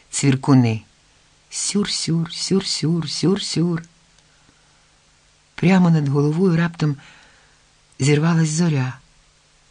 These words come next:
залишивши після себе вогнистий слід. Кий здригнувся. "Отче,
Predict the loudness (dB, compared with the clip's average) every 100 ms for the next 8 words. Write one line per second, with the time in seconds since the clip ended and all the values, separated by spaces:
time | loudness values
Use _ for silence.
0 | _ _ _ _ _ -2 0 0 0 0
1 | -2 -2 -4 -4 -2 -2 0 -2 -6 -18
2 | -20 -4 0 2 2 0 -2 -4 -2 -4
3 | -6 -12 -20 _ _ _ _ _ _ _
4 | _ _ _ _ _ _ _ _ _ _
5 | _ -4 -2 -2 -2 0 -2 -2 -8 -10
6 | _ _ _ _ _ _ _ _ _ _
7 | _ _ _ _ _ -4 -2 -2 -2 -2